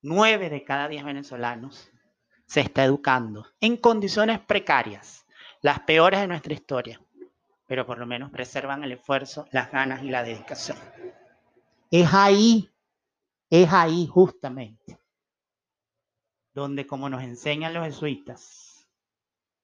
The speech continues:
es donde debemos sacar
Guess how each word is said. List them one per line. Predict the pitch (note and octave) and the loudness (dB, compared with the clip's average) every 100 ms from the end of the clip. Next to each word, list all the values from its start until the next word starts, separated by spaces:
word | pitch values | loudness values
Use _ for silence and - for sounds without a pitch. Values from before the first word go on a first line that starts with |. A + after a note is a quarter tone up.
| _ _ _ _ _ _ _ _ | _ _ _ _ _ _ _ _
es | - B2+ | -18 -6
donde | C#3+ D3 D3+ | -4 -2 -2
debemos | C#3 C#3 C#3+ D3 | -2 -4 -6 -8
sacar | C3+ C#3 C3+ - | -6 -4 -4 -6